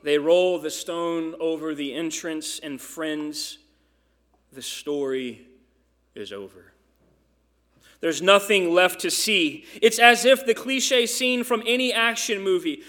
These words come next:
where the two sides are fearlessly battling one another. Of course, one side's leader has to die,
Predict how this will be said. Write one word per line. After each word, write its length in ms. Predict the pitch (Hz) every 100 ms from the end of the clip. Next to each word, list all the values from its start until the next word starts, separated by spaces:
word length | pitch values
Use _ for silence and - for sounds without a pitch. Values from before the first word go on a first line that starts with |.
| -
where 140 | 240
the 80 | 226
two 260 | 233 302 294
sides 460 | - 269 277 240
are 80 | 233
fearlessly 640 | 208 294 302 302 277 269 247
battling 500 | 277 311 277 240 220
one 140 | 214
another. 400 | 202 196 175 160 - -
Of 140 | 277 269
course, 360 | 349 311 -
one 240 | 285 311 302
side's 380 | 302 269 254
leader 300 | 269 285 277
has 340 | 240 269 254 -
to 100 | 254
die, 420 | 226 233 262 294